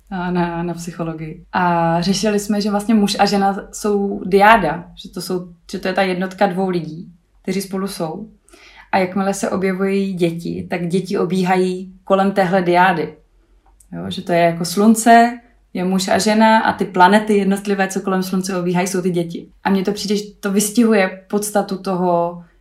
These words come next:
a, na čem se má pracovat. Že se nemá stát to, že se to dítě dostane mezi nás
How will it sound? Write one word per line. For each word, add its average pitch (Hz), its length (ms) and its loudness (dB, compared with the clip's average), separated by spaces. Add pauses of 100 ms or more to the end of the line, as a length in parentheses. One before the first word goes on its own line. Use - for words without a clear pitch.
(160)
a, 180 120 2
na 185 120 2
čem 190 160 0
se 202 120 -2
má 190 140 2
pracovat. 175 560 -4
Že 170 140 -10
se 196 140 -2
nemá 196 320 2
stát 202 380 -2
to, 190 120 -6
že 180 100 -6
se 180 100 -10
to 185 100 -6
dítě 180 240 -4
dostane 185 320 -4
mezi 185 240 -2
nás 175 460 -2